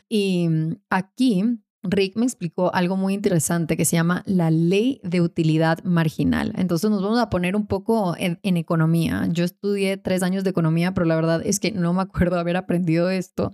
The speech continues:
y Rick me lo estaba explicando en el bar de Osaka. Entonces la ley de utilidad marginal es básicamente como un gráfico, ¿no?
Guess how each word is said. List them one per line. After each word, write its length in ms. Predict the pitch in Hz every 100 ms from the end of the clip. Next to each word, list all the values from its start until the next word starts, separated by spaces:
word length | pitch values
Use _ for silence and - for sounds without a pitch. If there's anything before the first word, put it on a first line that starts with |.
| _
y 120 | 196
Rick 200 | 190 180
me 100 | 190
lo 60 | 185
estaba 220 | - 165
explicando 640 | 170 - 170 170 165 165 -
en 240 | 180 175 -
el 160 | 175
bar 320 | 160 156 -
de 120 | 165 160
Osaka. 460 | - 175 - -
Entonces 440 | 180 175 165 196 185
la 120 | 165
ley 260 | 165 170
de 220 | 170 185 -
utilidad 460 | 208 165 160 160
marginal 600 | 165 170 - 170 175 165
es 120 | 185
básicamente 420 | 220 254 208 170 196
como 260 | 175 160
un 140 | 165 170
gráfico, 500 | 165 - - - 104
¿no? 300 | 196 294